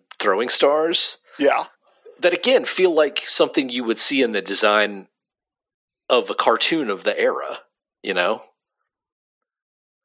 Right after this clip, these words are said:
Speaker 1: Like, if there was a Captain America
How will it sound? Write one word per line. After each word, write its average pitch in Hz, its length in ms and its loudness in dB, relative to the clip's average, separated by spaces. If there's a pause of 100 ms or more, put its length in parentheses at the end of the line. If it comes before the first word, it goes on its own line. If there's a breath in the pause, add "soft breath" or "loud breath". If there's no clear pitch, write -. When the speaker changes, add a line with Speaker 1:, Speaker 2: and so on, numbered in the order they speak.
(160)
Speaker 1:
Like, 135 320 2
if 180 180 4
there 196 120 4
was 175 180 2
a 143 60 -2
Captain 147 400 0
America 107 800 0